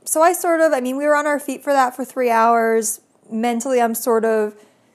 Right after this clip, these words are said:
treating that as a long run, but, you know, next week, my long run is eighteen miles. Like, I'm going into a really heavy training week, so I just felt that if my body and my mind needed a little bit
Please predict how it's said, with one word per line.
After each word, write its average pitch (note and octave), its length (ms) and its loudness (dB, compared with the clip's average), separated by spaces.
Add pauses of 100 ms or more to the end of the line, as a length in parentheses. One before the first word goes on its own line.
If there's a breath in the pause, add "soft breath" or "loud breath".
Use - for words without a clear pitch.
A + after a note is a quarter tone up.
(160)
treating B3+ 400 -4
that A3+ 340 -2
as A#3+ 120 -2
a B3+ 80 -4
long A3 340 -2
run, A3 500 -2
but, G#3 580 2
you A3+ 80 -8
know, A3+ 80 -4
next C#4 340 -6
week, C#4+ 300 -6 (400 soft breath)
my A#3 80 0
long A3 300 2
run G3+ 420 -2
is G3 160 -10
eighteen A#3+ 340 -6
miles. G3 460 -4
Like, G#3 100 -6
I'm G#3+ 140 -6
going A3 300 0
into G#3+ 320 -6
a G3 100 -2
really A3 560 2
heavy G#3 420 -4
training F#3 440 -10
week, F3+ 220 -10
so - 200 -6
I G#3+ 200 0
just A3+ 280 -8
felt A#3+ 380 -2
that G#3+ 340 0 (360 soft breath)
if A3 200 -6
my A3 100 0
body G#3 360 2
and G#3+ 80 -4
my G#3+ 100 -2
mind G#3+ 360 -2
needed G#3+ 220 -4
a A#3 60 -2
little A3 220 -2
bit A3 460 -2